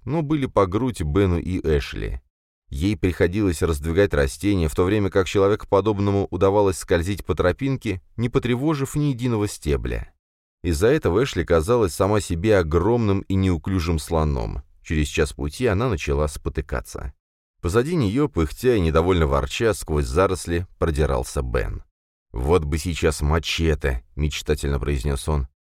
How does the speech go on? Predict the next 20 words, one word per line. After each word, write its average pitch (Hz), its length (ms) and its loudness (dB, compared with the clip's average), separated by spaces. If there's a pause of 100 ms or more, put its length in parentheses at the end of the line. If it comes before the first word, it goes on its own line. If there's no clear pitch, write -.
(200)
«Или 139 220 -4
трактор», 131 640 0 (100)
добавил 85 420 4
Эшли. 82 380 0 (180)
«Мне 139 180 -2
нужно 175 300 0
отдохнуть». 156 680 -2 (380)
И 90 120 -2
тут 151 240 0
же, 78 120 0
словно 110 400 2
по 85 100 0
мановению 92 520 2
волшебной 90 520 2
палочки, 110 540 2
перед 92 260 -4
ними 139 200 2
открылась 120 460 -2
широкая 101 540 0
поляна. 67 720 -2